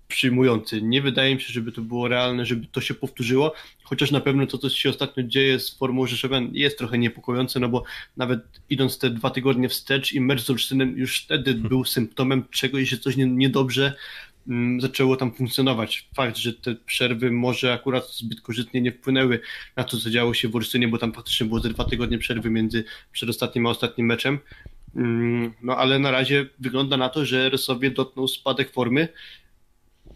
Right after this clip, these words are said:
Speaker 1: ale i tak nie sądzę, żeby aż tak źle zagrali. A Skra nie zrobiła na mnie aż takiego wrażenia,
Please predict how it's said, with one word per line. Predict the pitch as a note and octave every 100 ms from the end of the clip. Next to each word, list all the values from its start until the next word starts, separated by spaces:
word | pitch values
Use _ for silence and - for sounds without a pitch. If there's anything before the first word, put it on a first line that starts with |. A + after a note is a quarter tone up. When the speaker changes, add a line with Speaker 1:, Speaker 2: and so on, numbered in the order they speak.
| - -
Speaker 1:
ale | C#3 C#3 C#3
i | C3+
tak | - C#3+ C#3+ C3+
nie | B2
sądzę, | - C3 B2+
żeby | A#2 B2 A#2 B2 B2 - - - - - -
aż | C3 -
tak | C#3+ A#2+
źle | - B2+
zagrali. | B2+ B2 A#2+ G#2 A2
A | B2 B2
Skra | - C#3 D3 D#3 - _ _ _ _ _ _ _ _ -
nie | C#3 C#3+ D3 C#3+ - - -
zrobiła | C3+ C3+ D3+
na | C#3+
mnie | C3
aż | C3+
takiego | - C3+ B2+ B2+
wrażenia, | B2+ B2 B2 D#3